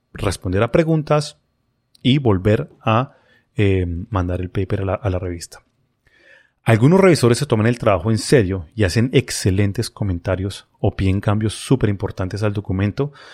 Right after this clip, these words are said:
mejo-, mejorando así la calidad o, o la precisión de los resultados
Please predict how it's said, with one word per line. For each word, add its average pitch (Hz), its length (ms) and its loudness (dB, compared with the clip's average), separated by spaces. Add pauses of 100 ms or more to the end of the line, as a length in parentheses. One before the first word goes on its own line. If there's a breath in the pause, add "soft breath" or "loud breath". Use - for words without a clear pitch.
(200 loud breath)
mejo-, 110 380 2
mejorando 120 640 4
así 147 280 0
la 117 140 0
calidad 95 560 -2
o, 92 260 -4
o 98 120 -2
la 90 140 -4
precisión 92 440 -4
de 98 80 -2
los 107 100 0
resultados 98 720 -4